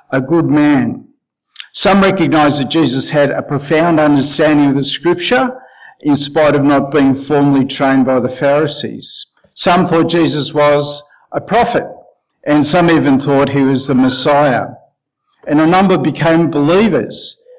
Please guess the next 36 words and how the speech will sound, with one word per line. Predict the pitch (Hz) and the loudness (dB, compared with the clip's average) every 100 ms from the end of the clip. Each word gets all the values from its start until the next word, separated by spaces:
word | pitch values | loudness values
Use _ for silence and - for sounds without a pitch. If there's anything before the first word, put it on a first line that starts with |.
| _ _ | _ _
acknowledging | - 123 156 156 147 151 147 | -6 -2 0 2 2 2 2
the | 131 | 2
power | - - 151 180 175 | -2 -2 0 2 2
of | 160 - | 0 -2
his | 143 127 - | -2 -2 0
signs | 147 160 196 247 233 208 - - _ _ _ | 0 2 2 2 0 -2 -4 -6 _ _ _
and | - 135 | -2 0
the | 139 135 | 2 2
authority | 139 135 147 143 135 131 | 0 0 0 2 2 2
of | 123 | 0
his | 131 113 - | -4 -8 -6
teaching. | - 165 165 147 104 - - _ _ _ _ _ - - - | -2 0 0 -2 -4 -8 -18 _ _ _ _ _ -20 -14 -4
But | - | 2
others, | 196 208 196 - - - | 2 2 2 0 -2 -2
however, | 156 151 151 135 | 0 2 0 -2
thought | - 160 143 | -2 -2 0
Jesus | 165 151 135 - | 0 0 -2 -4
was | 147 143 131 - - _ _ _ | 0 0 0 -4 -10 _ _ _
a | 151 | -6
deceiver, | 139 139 - 208 208 131 82 - _ _ _ _ _ | -4 -2 0 2 2 -2 -4 -12 _ _ _ _ _
and | 139 131 | -2 0
that | |
he | 147 | 2
was | 143 | 0
trying | 139 160 151 147 | -2 0 2 0
to | 143 | 0
lead | 143 139 127 | 0 0 0
people | 135 135 135 | -2 -4 -2
astray. | 123 - - 170 165 117 92 - _ - | -4 -4 -2 0 2 0 -6 -14 _ -6
And | 143 | -2
some | 196 180 | 0 2
even | 180 156 143 | 2 0 -2
thought | 151 151 | -2 -2
that | 151 135 | 0 0
he | 151 | 0
was | 143 143 131 - - - | 2 2 0 -4 -6 -12